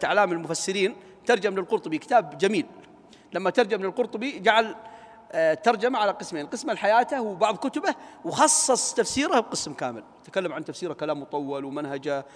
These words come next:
ومواقف من التفسير وبعض الشطحات الذي في التفسير. آه، في الكتاب حافل، وفي اللغة اعتمد على تفسير، آه، أيضا اعتمد على ابن، ابن عطية. تفسير القرطبي، تفسير الشوكاني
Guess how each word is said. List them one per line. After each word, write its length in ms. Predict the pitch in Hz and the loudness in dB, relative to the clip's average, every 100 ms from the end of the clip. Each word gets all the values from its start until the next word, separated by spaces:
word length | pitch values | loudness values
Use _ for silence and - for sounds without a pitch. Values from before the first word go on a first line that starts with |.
| - - - | -20 -20 -12
ومواقف 920 | 139 143 139 139 151 160 147 - 139 | -4 -2 -2 -2 0 2 2 -2 -10
من 120 | 143 | -8
التفسير 500 | 143 147 - 156 147 | -8 -10 -10 -8 -6
وبعض 200 | 143 160 | -2 -4
الشطحات 560 | 143 156 - 165 156 156 | -4 -10 -8 -4 -4 -4
الذي 220 | 147 147 | -8 -10
في 60 | 139 | -10
التفسير. 500 | 143 - 147 147 - _ _ _ _ _ _ _ _ _ - | -16 -8 -8 -8 -14 _ _ _ _ _ _ _ _ _ -12
آه، 260 | 139 139 | -4 -2
في 80 | 143 | -2
الكتاب 480 | 202 208 240 196 185 | -2 0 4 4 4
حافل، 360 | - 175 143 107 - - - - - - - | 2 2 2 -8 -12 -18 -20 -20 -20 -20 -8
وفي 140 | 165 | -2
اللغة 400 | 220 262 262 285 | 2 4 4 4
اعتمد 340 | 180 165 233 180 | 2 0 0 2
على 160 | 190 | 2
تفسير، 560 | 180 160 214 208 123 143 | 2 0 -2 -2 -2 -6
آه، 280 | - - 214 | -8 0 4
أيضا 420 | 208 220 220 - | 6 4 -2 -8
اعتمد 360 | 147 208 226 180 | -4 -2 0 2
على 140 | 202 | 2
ابن، 200 | 175 175 | 0 -6
ابن 260 | 170 156 147 | -8 -8 -4
عطية. 440 | 175 160 120 110 - - - - - - - - - | -2 -2 -4 -8 -14 -20 -20 -20 -20 -20 -20 -2 4
تفسير 400 | 226 349 403 339 | 6 8 8 6
القرطبي، 480 | 277 262 214 196 | 4 4 2 -2
تفسير 440 | - 190 196 - 294 | -2 2 2 4 2
الشوكاني 580 | - 214 - 202 220 | 4 4 6 4 2